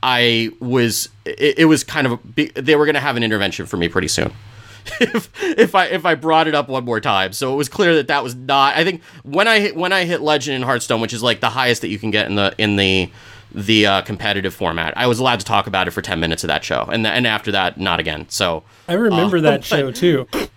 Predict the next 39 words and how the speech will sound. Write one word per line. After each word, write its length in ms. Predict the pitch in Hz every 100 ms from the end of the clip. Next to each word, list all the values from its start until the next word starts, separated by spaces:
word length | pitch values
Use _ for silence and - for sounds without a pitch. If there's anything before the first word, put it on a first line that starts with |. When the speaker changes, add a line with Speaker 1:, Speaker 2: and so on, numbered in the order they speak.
| - _ - - - _ -
Speaker 1:
Yeah, 280 | 127 117 113
and, 160 | 165
and 140 | 226 285
that 100 | 381
was 80 |
a 60 | 330
good, 160 | 220 185
actually, 400 | 277 320 226 160
I 60 |
liked 200 | 190 233
that 160 | 180 147
conversation 460 | 165 143 147 -
a 40 | 117
lot 240 | 135 131
because, 320 | 113 110 107 -
uh, 100 | 73
you 120 | 143
know, 240 | 127 123 123
it 220 | - 151
was 260 | 139 135
fun 200 | - 143
to 60 | 131
talk 320 | - 123 123
about, 300 | 113 120 -
talk 240 | - 135 127
with 100 | 104
Georgia, 300 | 123 113 117
who 160 | 123
is 240 | 113 - - - - -
also 380 | 160 170 196 156
a 60 | 139
therapist 580 | 139 135 131 127 117
and 420 | - 131 131 131 -
a 100 | 117
former 380 | - 131 127 117
competitive, 840 | 120 107 120 117 113 113 107 101 -
uh, 180 | 104
martial 300 | 107 107 104
artist 480 | 110 120 101 - -